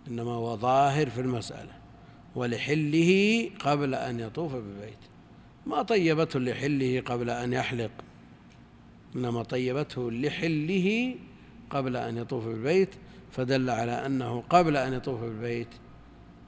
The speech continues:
قد حل. نعم، وما عدا ذلك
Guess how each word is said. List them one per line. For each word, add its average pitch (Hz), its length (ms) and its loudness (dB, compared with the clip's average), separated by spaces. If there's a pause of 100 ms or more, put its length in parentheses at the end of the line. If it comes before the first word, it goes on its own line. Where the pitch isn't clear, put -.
(160)
قد 120 180 -4
حل. 113 300 -4 (1120)
نعم، 127 320 0 (420)
وما 139 320 0
عدا 123 560 0 (100)
ذلك 151 520 2